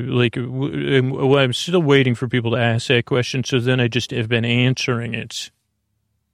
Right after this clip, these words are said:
You know, 'cause people say, "Geez, with a, you know, a sleep podcast, like, it must be, your life must be, when you're not doing the lulling, soothing tones, it must be like you, you're, you're like a,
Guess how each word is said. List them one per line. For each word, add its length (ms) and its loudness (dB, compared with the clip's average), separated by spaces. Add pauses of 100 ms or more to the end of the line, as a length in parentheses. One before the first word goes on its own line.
(340)
You 140 -2
know, 140 0
'cause 180 0
people 220 2
say, 240 0
"Geez, 340 -6
with 340 -2
a, 200 0
you 100 -4
know, 340 -2
a 140 0
sleep 340 -4
podcast, 840 -2
like, 220 0
it 80 0
must 400 -2
be, 180 0
your 220 0
life 280 2
must 220 -2
be, 180 -2
when 280 0
you're 100 0
not 300 2
doing 300 2
the 100 0
lulling, 440 2
soothing 440 0
tones, 420 0
it 100 -2
must 320 0
be 220 2
like 300 0
you, 380 -6
you're, 360 -6
you're 300 -2
like 280 4
a, 280 2